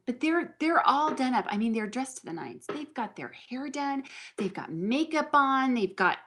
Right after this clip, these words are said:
you know, their jewelry on. And they're at the gym. And I'm just thinking,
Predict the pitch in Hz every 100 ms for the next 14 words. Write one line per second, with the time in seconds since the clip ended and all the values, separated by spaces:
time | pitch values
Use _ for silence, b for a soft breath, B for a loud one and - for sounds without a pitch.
0 | _ - 196 208 180 156 131 - 220 302
1 | 320 311 311 - 170 269 269 269 - B
2 | B B B 269 320 330 320 320 349 381
3 | 170 139 - 240 247 - 277 285 - 294
4 | 285 254 202